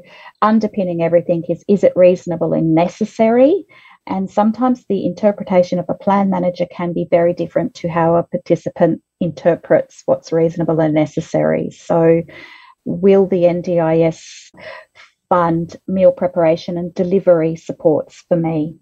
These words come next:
Participants, uh, might feel very strongly that that's a support that they need, but unfortunately they may not have been funded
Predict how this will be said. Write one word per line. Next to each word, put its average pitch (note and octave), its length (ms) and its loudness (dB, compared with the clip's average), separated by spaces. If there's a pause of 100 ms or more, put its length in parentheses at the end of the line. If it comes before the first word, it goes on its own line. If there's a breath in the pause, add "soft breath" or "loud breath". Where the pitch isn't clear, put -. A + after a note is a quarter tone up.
Participants, - 1080 -4
uh, E3+ 240 0
might F3 360 -2
feel F3+ 160 2
very F3 260 4
strongly G3 640 -2
that - 180 0
that's - 260 -6
a E3+ 40 -10
support F3+ 500 0
that F3 160 -6
they F3 180 -2
need, G#3 500 2 (480 loud breath)
but E3+ 140 0
unfortunately E3+ 680 -2
they E3 160 -2
may E3 180 0
not E3 180 2
have E3 220 -10
been D#3+ 260 -4
funded E3 540 -2